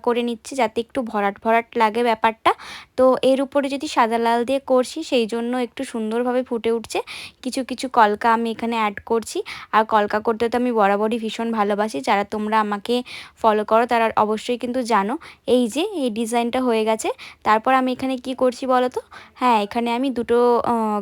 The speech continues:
গাঁটছড়ার মতো করছি, একটা ওড়নার আর একটা, উম, বরের যেটা থাকে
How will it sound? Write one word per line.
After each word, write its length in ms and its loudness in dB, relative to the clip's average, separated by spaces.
গাঁটছড়ার 600 4
মতো 140 -2
করছি, 320 -2
একটা 280 -4
ওড়নার 500 4
আর 140 6
একটা, 240 2
উম, 180 -10
বরের 300 6
যেটা 220 -2
থাকে 320 -4